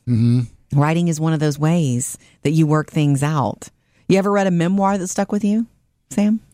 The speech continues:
Speaker 1: Uh, Willie Nelson's was pretty good. I enjoy
Speaker 2: Really?
Speaker 1: that one, yeah.
Speaker 2: What did you take away from it?
Speaker 1: Uh, just about how crazy his life has been. And I don't just mean the tax situation. I mean, he had a whole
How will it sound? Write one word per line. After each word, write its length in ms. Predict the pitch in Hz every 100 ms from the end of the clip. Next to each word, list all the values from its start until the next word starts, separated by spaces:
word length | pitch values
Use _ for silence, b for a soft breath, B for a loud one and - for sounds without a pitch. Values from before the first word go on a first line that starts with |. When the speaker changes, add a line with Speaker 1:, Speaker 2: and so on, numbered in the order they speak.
| - - -
Speaker 1:
Uh, 260 | 156 160 156
Willie 260 | 226 208
Nelson's 640 | 160 151 147 - 110 110 95
was 160 | 95
pretty 300 | - 104 92
good. 380 | 87 92 92 90 - -
I 120 | 127
enjoy 220 | 117 - 107 85
Speaker 2:
Really? 60 |
Speaker 1:
that 260 | 82 101 87
one, 160 | 92 104
yeah. 180 | 101
Speaker 2:
What 60 | 196
did 120 | 190
you 60 | 185
take 220 | 190 170
away 160 | 170 190
from 180 | 165
it? 220 | 151 127 - - -
Speaker 1:
Uh, 240 | 131 131
just 260 | 110 113 117
about 400 | 90 104 104 90
how 320 | 117 107 101
crazy 520 | - 117 110 104 104
his 160 | 107 101
life 300 | 104 107 101
has 140 | 101
been. 340 | 85 107 113 117
And 120 | 120
I 100 | 120
don't 140 | 123
just 180 | 117 123
mean 160 | 123 101
the 80 |
tax 380 | - 113 110 -
situation. 640 | 120 - 110 98 92 - 98
I 40 |
mean, 140 | 107 113
he 80 |
had 140 | 117 110
a 60 |
whole 300 | 95 120 107